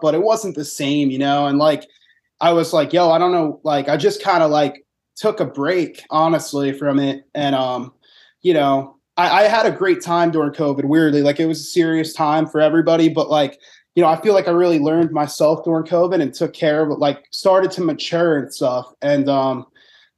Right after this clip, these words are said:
you know, so it was kinda nice having that break from D J ing a little bit, but I missed it. But I also wasn't in a place back then where, like, the other older D Js I know where they were, like, that was their, like,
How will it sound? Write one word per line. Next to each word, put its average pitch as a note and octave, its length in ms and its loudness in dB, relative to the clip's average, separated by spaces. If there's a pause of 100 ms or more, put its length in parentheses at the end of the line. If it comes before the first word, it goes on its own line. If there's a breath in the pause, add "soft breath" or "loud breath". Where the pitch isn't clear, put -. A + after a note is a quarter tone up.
(160)
you E3+ 120 4
know, C#3 420 -2 (100)
so G#3 220 4
it A3 40 6
was A3 120 2
kinda A3 260 0
nice G3 300 0
having F3 260 -2
that D3+ 160 -2
break D3+ 280 0
from D3 120 -2
D D3+ 220 -6
J E3 260 2
ing E3 60 0
a D#3+ 60 0
little E3+ 180 2
bit, F3 400 0 (100)
but D3 240 2
I G3+ 120 4
missed E3 340 -4
it. D#3+ 120 -2
But F3+ 100 2
I G3 80 6
also A3+ 400 4
wasn't F#3+ 320 2
in F#3 60 0
a E3 100 0
place E3+ 360 -4
back E3+ 300 0
then E3+ 220 2
where, D3 120 2
like, C#3+ 280 0 (300 soft breath)
the F3 120 4
other E3 240 4
older D#3 320 0
D D#3+ 240 -4
Js E3 340 0
I D#3+ 60 4
know D#3+ 260 4
where C#3+ 140 2
they C#3+ 160 -2
were, C#3+ 160 -2
like, C3 340 -2 (200)
that E3 180 2
was E3 180 -2
their, D3+ 200 0
like, C3+ 340 -2